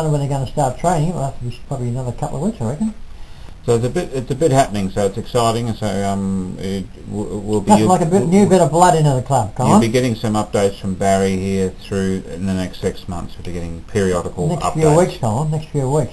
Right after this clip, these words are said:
Speaker 1: yeah.
Speaker 2: And updates until the season starts.
Speaker 1: I presume they'll be, they'll have these recruits already sort of locked in or whatever. I mean, we've got to have at least four or five recruits
Speaker 2: Hmm.
Speaker 1: to be competitive this, this year, next year. Well,
Speaker 2: Well,
Speaker 1: hopefully we'll, uh,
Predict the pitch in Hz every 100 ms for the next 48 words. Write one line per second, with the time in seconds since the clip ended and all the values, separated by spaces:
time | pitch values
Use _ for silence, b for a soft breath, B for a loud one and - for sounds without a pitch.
0 | 143 139 117 107 104 - 104 92 - 82
1 | 95 92 98 92 82 82 - 80 - 151
2 | 139 135 143 180 156 151 131 127 - -
3 | - - 160 147 143 139 143 127 127 123
4 | - 156 151 165 147 131 127 120 147 131
5 | 127 143 143 151 180 247 135 117 110 -
6 | - 123 143 196 240 - - - - 135
7 | 139 151 156 185 160 143 147 151 151 151
8 | - 131 107 110 160 120 - - 110 104
9 | 87 - - - - 139 143 147 - -
10 | 131 180 196 110 107 113 - 117 170 196
11 | 147 151 185 196 - - - - B B
12 | B - 208 165 107 185 156 147 139 131
13 | 143